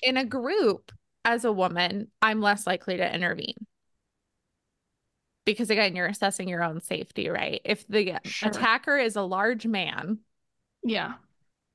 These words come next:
Speaker 1: and I'm in a group,
Speaker 2: Yeah.
Speaker 1: I'm gonna hope that another large man is gonna do
Speaker 2: Can
Speaker 1: something.
Speaker 2: Yeah.
Speaker 1: Step on it, right? So that's kinda depressing,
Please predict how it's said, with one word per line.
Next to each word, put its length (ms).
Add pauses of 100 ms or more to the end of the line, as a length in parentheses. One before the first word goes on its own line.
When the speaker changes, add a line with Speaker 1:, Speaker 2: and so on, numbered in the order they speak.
(280)
Speaker 1:
and 140
I'm 140
in 80
a 40
group, 520 (680)
Speaker 2:
Yeah. 260
Speaker 1:
I'm 140
gonna 160
hope 200
that 140
another 400
large 380
man 580
is 160
gonna 260
do 160
Speaker 2:
Can 160
Speaker 1:
something. 560 (120)
Speaker 2:
Yeah. 240 (320)
Speaker 1:
Step 200
on 180
it, 200
right? 400 (2000)
So 120
that's 200
kinda 180
depressing, 600